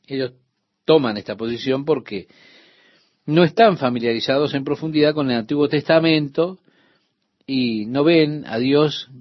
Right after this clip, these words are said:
que está tratando con la nación de Israel, porque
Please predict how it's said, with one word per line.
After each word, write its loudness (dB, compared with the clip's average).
que -12
está -6
tratando 0
con -4
la -6
nación -6
de 0
Israel, 2
porque -2